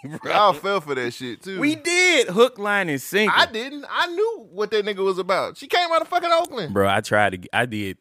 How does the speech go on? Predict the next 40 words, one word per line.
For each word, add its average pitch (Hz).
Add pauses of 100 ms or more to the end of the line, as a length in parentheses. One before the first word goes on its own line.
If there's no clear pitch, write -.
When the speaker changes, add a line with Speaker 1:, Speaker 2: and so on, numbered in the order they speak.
Speaker 1:
three 117
episodes. 104
Speaker 2:
I -
knew -
exactly 320
what 349
that 277
motherfucker 277
was 254
Speaker 1:
I -
did 117
Speaker 2:
about. -
Speaker 1:
three 113
episodes 92
explaining 92
the 95
bullshit 92
that 87
was 87
gonna 85
happen. 80 (580)
And 92
bullshit 95
has 85
happened. - (300)
But 90
whatever. 87 (360)
I 220
did 202
go 147
see 127
John 104
Wick. 95 (1200)
My 110
homie 131
Don 135
Tripp -
sounds 113
it 107
up. 107